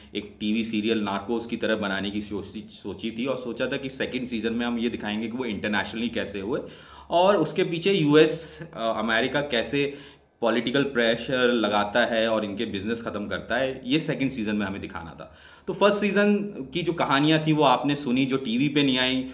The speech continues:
वो हमने आपको एक मौखिक रूप से, मतलब कि वर्बली आपको सुनाई, जो आपने पसंद भी की और पचास एपिसोड वो उन कहानियों के हुए। अब सीजन टू में बैठे हैं, तो सीजन टू में हमने डी कंपनी को दिखाया था कि, अ,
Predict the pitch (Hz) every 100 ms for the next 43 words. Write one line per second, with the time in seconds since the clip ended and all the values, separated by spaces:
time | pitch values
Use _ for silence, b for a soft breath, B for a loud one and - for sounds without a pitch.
0 | B - 107 117 117 117 123 110 107 120
1 | 123 120 110 110 110 104 98 98 117 -
2 | 156 - 127 123 135 117 113 107 120 101
3 | 104 107 135 151 117 - 117 113 107 117
4 | 120 B B 98 104 101 101 110 117 117
5 | - - _ 107 - 131 131 131 120 131
6 | 135 B B 104 98 107 113 120 120 104
7 | 123 - 135 131 - - - 110 107 104
8 | 110 107 107 107 120 117 110 95 107 -
9 | B B 92 - 104 113 110 113 135 143
10 | 123 113 123 117 - B B B 165 156
11 | 160 170 220 208 214 202 208 214 214 -
12 | - - - 110 190 196 170 165 180 180
13 | 151 147 139 147 147 156 156 160 165 -